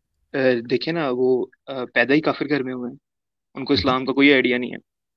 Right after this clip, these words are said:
Speaker 2: हम्म, नहीं, इस, इस पे ऐसा नहीं होता। देखिए, इस वक्त एक चीज़ आप जहन में रखिए, ये गालिबन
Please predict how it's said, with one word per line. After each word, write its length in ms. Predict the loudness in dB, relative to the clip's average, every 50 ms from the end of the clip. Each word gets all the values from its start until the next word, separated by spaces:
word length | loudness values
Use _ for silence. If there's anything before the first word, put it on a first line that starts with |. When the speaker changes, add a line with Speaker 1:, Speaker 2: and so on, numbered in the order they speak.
| _ _ _ _ _ _ _ _ _ _ _ -14 -10 -8 -8
Speaker 2:
हम्म, 440 | -8 -8 -10 -12 -12 -10 -6 -4 -4
नहीं, 280 | -2 -2 0 -2 -2
इस, 140 | -2 -6 -8
इस 180 | -8 -8 -8 -8 -4
पे 60 | -4
ऐसा 240 | -4 -2 -2 -4 -4
नहीं 140 | -4 -4
होता। 440 | -6 -6 -8 -8 -8 -10 -10 -14 -18 -20 _ _ _ _ _ _ _ -8
देखिए, 240 | -6 -6 -6 -8 -10 -14 _ _ _ -20 -20 -20 -20 -20 -20 -20 -20 -20 -20 _ _ _ _ _ -4
इस 260 | -4 -2 -2 -4 -2
वक्त 400 | -2 -2 -2 -4 -10 -20 -20 _ _ _ -16 -14 -14 -14 -14 -18 -20 -20 _ _ _ _ _ _ _ _ _ -8 -6 -6 -6 -8 -10 -14 -14 -16 -18 -18 -20 -20 _ _ _ _ _ -4 0 0
एक 280 | 0 0 -2 -8 _ _ 0
चीज़ 180 | 4 6 6
आप 100 | 6 6
जहन 200 | 4 2 0 2
में 120 | 0 -2 -4
रखिए, 280 | -4 -8 -10 -14 -14 -14 _ _ _ _ -14
ये 460 | -8 -4 -2 0 0 0 0 0 0 -2
गालिबन 680 | -4 -4 -4 -4 -2 -2 -2 -2 -2 -2 -4 -6